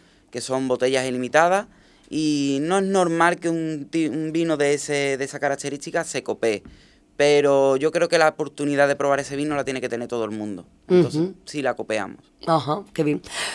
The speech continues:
Speaker 2: Bueno, ¿y postres? <laughs> Podemos
Speaker 1: <laughs>
Speaker 2: hablar también de postres caseros, ¿o?
Speaker 1: Postres, sí, tenemos postres muy elaborados. Ahora estamos con el tema de,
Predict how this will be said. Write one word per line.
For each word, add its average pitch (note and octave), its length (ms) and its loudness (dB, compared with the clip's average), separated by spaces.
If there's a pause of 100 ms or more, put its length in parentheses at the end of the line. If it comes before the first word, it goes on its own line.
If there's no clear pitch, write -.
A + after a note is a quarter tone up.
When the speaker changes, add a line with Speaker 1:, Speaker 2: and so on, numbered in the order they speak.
Speaker 2:
Bueno, F#3+ 380 8
¿y G3+ 680 10 (100)
postres? D#4+ 560 4 (280)
<laughs> - 280 -10
Podemos E3 300 6
Speaker 1:
<laughs> - 100 2
Speaker 2:
hablar E3+ 260 8
también E3+ 260 6
de E3+ 80 4
postres F#3 440 4
caseros, G3 640 4
¿o? E3 240 4 (220)
Speaker 1:
Postres, B2+ 460 2
sí, A2+ 360 -2
tenemos A#2 300 -4
postres B2+ 320 -4
muy B2+ 400 0
elaborados. A#2 580 4
Ahora G#2+ 140 0
estamos B2 440 -8
con B2+ 180 -4
el A2 140 -8
tema A#2 340 0
de, A2 680 0